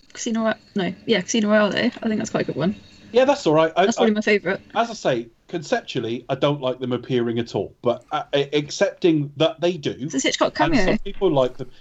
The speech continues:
Speaker 2: Yeah, but he's not Hitchcock. He's not the
Speaker 1: No, I know,
Speaker 2: director.
Speaker 1: <laughs> but still.
Speaker 2: That's my point.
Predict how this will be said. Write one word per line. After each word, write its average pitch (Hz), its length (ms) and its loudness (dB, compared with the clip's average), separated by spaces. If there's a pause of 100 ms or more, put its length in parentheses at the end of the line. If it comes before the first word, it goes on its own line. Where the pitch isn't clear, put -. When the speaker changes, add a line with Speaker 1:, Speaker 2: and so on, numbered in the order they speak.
Speaker 2:
Yeah, 196 80 4
but 196 140 -4
he's 190 180 -10
not 202 200 -4
Hitchcock. 202 460 -2
He's 147 180 -8
not 190 180 0
the 190 40 0
Speaker 1:
No, 226 140 6
I 233 60 6
know, 294 200 6
Speaker 2:
director. 226 160 -6 (120)
Speaker 1:
<laughs> - 60 -
but - 100 -2
still. - 260 -2
Speaker 2:
That's 202 280 0
my 190 140 2
point. - 460 4